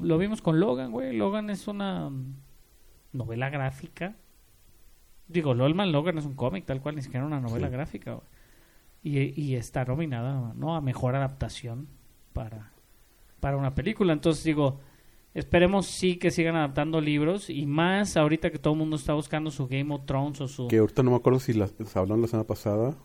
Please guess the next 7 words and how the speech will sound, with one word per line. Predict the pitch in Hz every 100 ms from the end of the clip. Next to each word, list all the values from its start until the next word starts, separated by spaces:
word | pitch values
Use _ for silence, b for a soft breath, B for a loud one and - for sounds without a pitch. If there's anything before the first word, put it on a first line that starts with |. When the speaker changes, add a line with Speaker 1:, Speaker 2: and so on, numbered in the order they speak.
| -
Speaker 2:
o | 92
hace | 90 107
dos, | 98 123 135 - _ b b b b b b - -
de | 98 90
que | - 92 92
Brian | 90 92 101
Fuller | 101 110 104 101 92